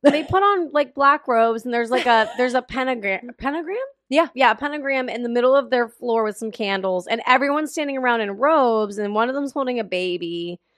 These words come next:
Speaker 1: Yeah.
Speaker 2: The baby was credited, and I didn't put it in there 'cause the baby doesn't talk. So I was like, "Mm,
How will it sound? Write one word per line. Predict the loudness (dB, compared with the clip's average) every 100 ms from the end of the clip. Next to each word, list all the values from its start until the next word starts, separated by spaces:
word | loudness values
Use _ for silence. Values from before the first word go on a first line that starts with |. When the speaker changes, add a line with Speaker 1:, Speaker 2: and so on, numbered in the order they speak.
| -8
Speaker 1:
Yeah. | 0 2
Speaker 2:
The | 2
baby | 0 0 -2
was | 0 0 -2 -18 -6
credited, | -2 -2 -2 -4
and | -4
I | -8
didn't | -8 -8
put | -8 -8
it | -8
in | -8
there | -10
'cause | -14 -20 -20 -16
the | -10
baby | -8 -8
doesn't | -8 -12
talk. | -10 -10 -10 -16
So | -8
I | -8
was | -8
like, | -14
"Mm, | -16